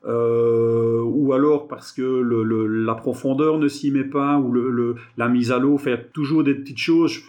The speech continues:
qui, pour moi, personnellement, font que je préfère aller, euh, faire des exercices avec des élèves dans d'autres carrières.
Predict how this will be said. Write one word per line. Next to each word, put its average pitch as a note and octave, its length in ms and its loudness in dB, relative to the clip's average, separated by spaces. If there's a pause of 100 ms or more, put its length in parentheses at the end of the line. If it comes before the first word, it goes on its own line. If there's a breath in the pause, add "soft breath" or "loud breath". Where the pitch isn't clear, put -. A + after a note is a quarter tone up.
(140)
qui, D3+ 120 -10
pour - 340 -6
moi, F3 300 0
personnellement, C#3+ 800 0 (360 loud breath)
font D3 260 0
que A#2 60 -8
je C#3 60 -2
préfère C#3 440 -2
aller, C3 260 0
euh, A2+ 400 0
faire C3+ 200 -4
des A2+ 140 -2
exercices A#2+ 460 -4
avec A2+ 120 -2
des A#2 200 -2
élèves A#2+ 260 -2
dans G#2+ 160 -2
d'autres A2+ 300 -4
carrières. C#3+ 520 -4